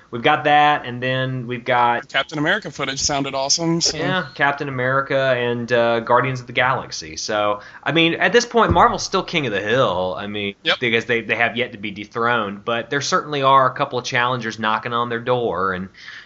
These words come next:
Speaker 1: you know, we'll, we'll kinda see how it all shakes out. And even Sony's got its own little universe building possibilities.
Speaker 2: <laughs>
Speaker 1: So, and so,
Speaker 2: Yeah,
Speaker 1: uh, let me
Speaker 2: poor
Speaker 1: a-,
Speaker 2: Sony.
Speaker 1: let me ask you this, guys. My grade's out there. I gave the movie a B. Um, what would y'all give it? Wolverine, I mean.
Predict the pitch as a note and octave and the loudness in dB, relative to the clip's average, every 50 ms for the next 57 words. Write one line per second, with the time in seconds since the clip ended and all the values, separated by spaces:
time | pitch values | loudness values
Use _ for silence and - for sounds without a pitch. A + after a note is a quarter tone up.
0 | - _ - B2 A#2+ G#2 G2 G2+ G2+ G#2+ A#2+ A2+ - - - A2+ A2 A2 B2+ B2+ | -20 _ -8 -6 -6 -4 -4 -4 -4 -4 -6 -6 -8 -8 -6 -6 -4 -2 -2 -2
1 | A#2 A#2 - - B2 A#2+ A#2+ A#2 A#2 A2+ A2+ A2+ A2+ - - - A#2+ A#2 - - | -2 -2 -4 -2 0 2 2 2 4 2 2 2 0 -2 -2 -2 -2 -2 0 0
2 | C3 B2+ B2 C3 C3+ C3+ C3 - - C3 B2 A#2+ A#2 G#2 F#2+ F2 - G#2 F#2+ F#2 | 0 0 0 -2 -4 -4 -4 -2 0 2 2 2 0 -2 -6 -6 -4 -2 -2 -2
3 | F2+ F2+ - G2 F2+ F2+ F2+ E2+ E2+ E2+ F2 F2 E2+ E2 E2 E2 D#2+ - - - | -2 -4 -6 -8 -8 -8 -10 -12 -12 -12 -12 -12 -12 -12 -12 -12 -14 -14 -14 -12
4 | E2+ E2+ E2+ E2 - F2 E2+ - - - F#3+ G3 G3 - F2 - - - - - | -12 -12 -12 -8 -6 -8 -8 -2 2 2 2 2 2 0 -6 -6 -6 -4 -4 -4
5 | F#3+ - G#2 G2 F#2+ - - A#2+ - - - - - E3+ E3 - G#3 G3+ F#3 C#3+ | -4 -2 -4 -6 -6 -8 -8 -10 -10 -10 -6 -4 -2 0 2 2 2 2 0 -2
6 | C3+ - E3+ F#3 - - A3 A3+ A3+ G#3+ G#3 F#3+ - G#3+ - - G3 A3 A3+ A3+ | -6 -8 -8 -6 -4 0 2 4 4 4 4 2 -2 -6 -6 -4 0 4 4 6
7 | A3 G#3+ G#3+ - - G#3+ F3 E3+ D3+ - - D3 C#3 C3 B2+ C3 C3 C3 - - | 6 4 2 0 -2 -2 0 0 0 0 0 2 2 4 4 2 0 -2 -6 -14
8 | _ _ - D#3+ G3 G3+ F3+ G3 G3 F#3 E3 D3+ D#3 D3 D3 D3 - - D3 C#3+ | _ _ 2 2 2 2 2 0 0 0 0 2 2 2 2 2 0 -2 -2 0
9 | C#3+ C#3 C#3 C#3 - C#3+ D3 D3+ E3 E3 D3+ C#3+ D3 C#3+ C#3+ C#3+ C#3+ C3 C3+ B2+ | 2 2 2 2 0 -2 -2 -2 -2 -2 -4 -4 -6 -4 -4 -4 -2 -2 -4 -4
10 | A#2 G#2+ A2 G#2+ G#2+ G#2+ G#2+ A2 G#2+ G#2+ _ _ _ _ - B2+ C3+ C3 B2+ B2+ | -4 -4 -4 -2 -2 -2 -2 -2 -4 -8 _ _ _ _ -2 0 2 4 4 4
11 | C3 B2+ B2+ B2+ D3+ D3+ G3 F#3 E3 F3+ D#3+ C3 C#3 C#3 C3+ C3 C3 A2+ F#2+ G2 | 4 2 -2 -6 -2 0 0 2 2 2 2 4 4 6 6 6 4 4 0 -4
12 | F2+ D#2+ E2 D#2+ D#2 _ _ _ _ _ _ B2+ C3+ C#3+ C#3 B2 A#2 G#2+ G2+ F#2+ | -4 -4 -6 -10 -14 _ _ _ _ _ _ 0 2 4 4 6 6 4 4 2
13 | E2+ E2 E2+ D#2+ E2 E2 | 0 -4 -6 -8 -12 -14